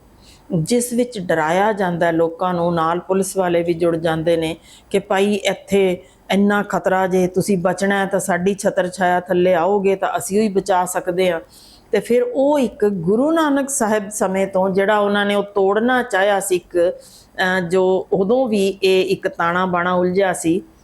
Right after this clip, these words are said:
ਕਿ ਰਾਜੇ ਸੀ ਮੁਕੱਦਮ ਕੁੱਤੇ। ਉਹਨਾਂ ਨੇ ਕਿਹਾ ਸੀ ਕਿ ਇੱਕ ਪਾਸੇ ਧਾਰਮਿਕ ਪਾਖੰਡ, ਇੱਕ ਪਾਸੇ ਉਹ ਰਾਜੇ ਜੋ ਆਪਣੀ ਪਰਜਾ ਦਾ ਲਹੂ ਨਿਚੋੜ ਰਹੇ ਨੇ, ਪਰ ਉਹ ਇੱਧਰੋਂ ਉਹਨਾਂ ਨੂੰ ਭਰਮਾਂ 'ਚ ਪਾਉਂਦੇ ਨੇ,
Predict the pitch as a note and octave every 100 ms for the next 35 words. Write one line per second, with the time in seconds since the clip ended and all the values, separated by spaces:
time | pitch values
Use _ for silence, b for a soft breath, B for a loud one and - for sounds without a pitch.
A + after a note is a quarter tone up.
0 | _ G3 F#3+ F#3 F#3 G#3+ G#3 G3 G3+ G#3
1 | F#3 F3 D#3 E3 E3 - B2+ - - -
2 | - _ _ - _ _ _ - _ -
3 | A3 B B B - A#3 D4 C#4+ A#3+ A3+
4 | A3 G3+ G3 A3 A3 A3+ - - A#3 -
5 | B3 B3 F#3+ D#3 E3 F#3+ F#3+ F#3 E3+ -
6 | D#3+ F3+ G3+ A#3+ - _ _ F#3+ - -
7 | A3+ B3 B3+ A3+ D#3+ D#3 E3 G3 B3 b
8 | b _ F3+ A3+ A#3+ G#3 - A#3 C4 C4
9 | - F#3+ E3+ F#3+ F#3 E3 E3 G3+ A3 -
10 | D#3 D#3 G3 D4 D4+ A#3 - - D#3 E3
11 | E3 E3+ E3 E3+ D#3 C#3 E3+ - b b
12 | - A3+ A3+ A#3+ B3 A3+ A3 C#4 C#4 B3+
13 | B3+ B3 A#3+ A3+ D#3+ E3 F#3+ - - D#3
14 | D#3 F3+ A3